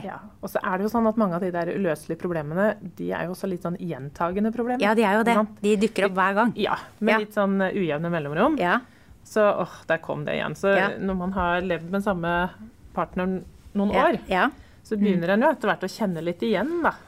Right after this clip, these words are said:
Speaker 2: Mm.
Speaker 1: De der samme problemene som bare dukker opp igjen og igjen, og så, åh, og så
Speaker 2: Mm.
Speaker 1: er det kanskje sånn for mange, og s-, og det har jeg også kjent på, eller vi
Speaker 2: Mm.
Speaker 1: kjent på, at, eh, for hver gang problemene dukker opp, så er det nesten så det bare liksom skrur seg til et ekstra hakk.
Speaker 2: Ja.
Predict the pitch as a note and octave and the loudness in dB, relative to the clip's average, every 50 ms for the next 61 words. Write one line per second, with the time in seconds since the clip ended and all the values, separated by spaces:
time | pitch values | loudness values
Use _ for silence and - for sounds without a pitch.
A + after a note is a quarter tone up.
0 | - - A#3+ A3 F#3+ A3 G#3 G3 F#3+ - - F3+ D#3+ D#3+ D#3+ D#3+ - F3+ E3+ E3 | 0 4 6 6 6 6 4 2 2 0 -2 -4 -4 -6 -6 -6 -6 -6 -4 -6
1 | E3 E3 E3+ F3+ F3+ G3 F#3 F3 E3+ E3+ F3 E3+ - - - D#3 - - - G3 | -6 -6 -8 -8 -6 -4 -4 -4 -4 -4 -6 -8 -8 -8 -8 -8 -8 -6 -6 -6
2 | F#3 D#3+ D#3+ D#3+ E3+ F3 D#3+ E3 F3 F3+ F3+ E3+ - - F3 - - - - - | -6 -4 -6 -6 -4 -2 -2 -2 -2 -4 -6 -8 -6 -6 -6 -6 -6 -10 -20 -14
3 | - - B3 A3 G3 E3 D3 G3+ F#3 F3 F#3 F#3+ - G#3 G3 - - F3 F3 F3 | -4 2 4 4 4 4 4 2 2 0 -2 -2 -2 -4 -4 -4 -6 -6 -4 -2
4 | F3 F3+ F#3 - - G#3+ G3+ G#3+ G3+ E3+ D#3+ F#3+ B3+ E4 D4 G3+ F#3 - - - | -2 -2 -4 -6 -6 -2 0 0 0 0 0 0 0 0 0 -2 -4 -6 -12 -20
5 | - - - - - - - - - - - - - - - F3+ E3+ E3 D#3+ D#3+ | -20 -20 -20 -20 -20 -20 -20 -20 -20 -20 -20 -20 -16 -12 -10 -6 -2 -2 0 0
6 | A3+ A#3+ G#3 E3 D#3 - - D#3+ - D#3+ D#3 - - - G#3+ C#4 F4+ G4 - G#3 | 2 2 2 2 0 -2 -4 -6 -6 -6 -8 -4 0 2 4 4 4 2 0 -2
7 | G3+ G3 F#3+ F#3+ G3 F#3+ - - - D#3+ D#3+ - G3+ A#3+ B3+ - G3 G3 G3 - | 0 0 2 2 2 2 2 0 -2 -8 -6 -2 0 0 2 2 2 0 -2 -4
8 | - - F#3+ F3+ F3+ F3+ F3+ F3+ - - - - - - - - - - - - | -6 -2 -2 0 0 -2 -4 -6 -10 -20 -20 -20 -20 -20 -20 -20 -20 -20 -18 -14
9 | - G3+ - - - - - A3 G3 G3 E3+ D#3+ E3+ F3 F3 F3+ F#3 F#3 - G3+ | -14 -14 -14 -14 -14 -8 -4 -2 0 2 2 2 0 0 -2 -2 -4 -4 -4 -4
10 | F#3 F3 E3 E3 E3+ F3 F#3 F3+ - F3+ G3+ C4 B3+ - - - G#3 G3+ G#3 G3+ | -2 -2 -2 -4 -4 -6 -6 -6 -4 -2 -2 -2 -2 -6 -6 -2 2 2 2 2
11 | - - - - - - - - - F3+ F#3+ F#3+ F#3+ - - F3 - - E3+ F3 | 0 -4 -12 -20 -20 -20 -16 -12 -8 -6 -6 -6 -6 -8 -10 -10 -8 -8 -8 -6
12 | F3+ E3+ D#3+ E3+ D#3 F#3 F3 - - - E3 D3+ D#3 - F3 F3 - E3+ - - | -4 -4 -4 -4 -4 -8 -10 -10 -10 -12 -10 -10 -8 -8 -8 -8 -8 -8 -10 -10
13 | - - - - - F3 - - G3 G#3 | -14 -18 -12 -8 -8 -6 -2 0 0 0